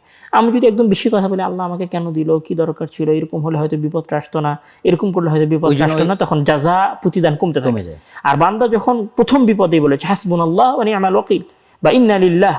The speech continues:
Speaker 1: ওয়া ইন্না ইলাইহি রাজিউন", যদি প্রথম বিপদে বান্দা এই কথা বলতে পারে, তাহলে আল্লাহ তাআলা তাকে তার এই বিপদের পূর্ণ জাযা দেন, যেটা ইবনুল কাইয়িম রাহিমাহুল্লাহ বলছেন।
Speaker 2: ওই জন্য ওই জায়গায় যে রাসূল সাল্লাল্লাহু আলাইহি ওয়াসাল্লাম যে প্রথম ধাক্কাতি ধৈর্য, ওখানে যে ঘটনাটা উল্লেখ করা আছে,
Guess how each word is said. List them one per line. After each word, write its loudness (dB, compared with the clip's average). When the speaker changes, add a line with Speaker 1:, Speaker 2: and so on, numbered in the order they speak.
Speaker 1:
ওয়া 0
ইন্না 2
ইলাইহি 4
রাজিউন", 0
যদি 6
প্রথম 0
বিপদে 4
বান্দা 0
এই 2
কথা -2
বলতে 0
পারে, 0
তাহলে 2
আল্লাহ 0
তাআলা -2
তাকে -4
তার -2
এই 0
বিপদের -2
পূর্ণ -2
জাযা 0
দেন, -10
যেটা -2
ইবনুল -4
কাইয়িম -6
রাহিমাহুল্লাহ -14
বলছেন। -20
Speaker 2:
ওই -6
জন্য -6
ওই -4
জায়গায় 0
যে -2
রাসূল -6
সাল্লাল্লাহু -6
আলাইহি -6
ওয়াসাল্লাম -8
যে -6
প্রথম -4
ধাক্কাতি -8
ধৈর্য, -12
ওখানে -6
যে -4
ঘটনাটা -6
উল্লেখ -6
করা -8
আছে, -16